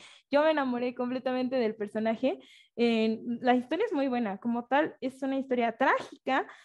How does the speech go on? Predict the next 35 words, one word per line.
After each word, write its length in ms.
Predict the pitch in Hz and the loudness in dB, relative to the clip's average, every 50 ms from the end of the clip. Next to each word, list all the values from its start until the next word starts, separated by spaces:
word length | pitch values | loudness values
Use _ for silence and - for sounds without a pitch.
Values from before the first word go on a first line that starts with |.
| - _ - | -20 _ -4
aunque 320 | 226 233 233 240 - 247 233 | -2 0 0 0 -2 -2 -2
buena, 320 | 269 294 320 330 277 254 | 0 0 0 0 -2 -2
también 240 | 254 247 254 254 254 | 0 0 0 0 0
no 60 | 277 | -2
es 160 | 277 277 277 | -2 -2 -4
una 180 | 339 330 311 285 | -4 -2 -2 -2
persona 360 | 226 220 220 240 233 247 247 | -4 -6 -4 -2 -2 -2 -2
completamente 840 | 233 214 214 226 220 240 240 240 233 233 220 226 214 202 196 - - _ _ _ _ _ _ - - - | -2 -4 -4 -4 -2 -2 -2 0 0 -2 0 0 -2 -2 -4 -8 -14 _ _ _ _ _ _ -20 -18 -14
llena 440 | 214 208 196 202 233 247 247 262 269 | -12 -12 -8 -2 0 0 0 2 0
de 100 | 254 214 | 0 0
mal. 280 | 214 214 233 285 403 571 605 - - _ _ _ _ _ _ _ _ _ _ - 214 | 2 2 4 4 4 4 2 -2 -8 _ _ _ _ _ _ _ _ _ _ -2 0
A 100 | 226 220 | 0 2
final 260 | 220 247 226 233 240 | 2 2 2 4 2
de 80 | 247 247 | 2 0
cuentas, 280 | 247 240 226 233 233 - | -2 -2 -4 -4 -4 -4
pues, 180 | 220 220 220 | -6 -4 2
todos 200 | - 269 269 294 | 4 4 6 6
los 180 | 330 262 233 214 | 4 2 0 0
Robin 240 | 233 247 262 269 240 | 0 -2 0 0 0
que 80 | 214 | 0
tiene, 320 | 196 - 247 277 247 220 214 | -2 -4 -4 -2 -2 -2 -2
¿no? 140 | 226 233 240 | 0 0 0
Los 180 | 233 226 220 | 0 0 0
va 80 | 214 208 | 0 0
adoptando. 560 | 202 196 208 - 226 240 247 240 196 185 190 _ _ _ _ _ _ _ _ - | 0 -2 -4 -2 -2 0 0 0 0 -2 -6 _ _ _ _ _ _ _ _ -4
Mm, 580 | 226 254 254 254 254 254 254 254 262 262 254 262 _ _ _ _ _ _ - | -2 0 0 0 0 -2 -2 -4 -4 -6 -10 -14 _ _ _ _ _ _ -2
pero 140 | 269 277 285 | 0 0 0
yo 120 | 262 294 | 0 -2
me 80 | 294 311 | -2 -2
enamoré 400 | 302 277 262 262 254 254 254 254 | -2 -2 0 0 0 0 0 0
de 140 | 262 262 262 | 0 0 0
él 80 | 262 | 0
directamente 520 | 262 247 247 247 254 247 247 247 240 240 247 | -2 -4 -4 -4 -2 -2 -2 -2 -2 -2 -2
en 80 | 240 | -2
Injustice, 580 | 214 208 220 214 240 240 240 - 202 - - | 0 0 -2 -2 -2 -4 -4 -8 -14 -14 -14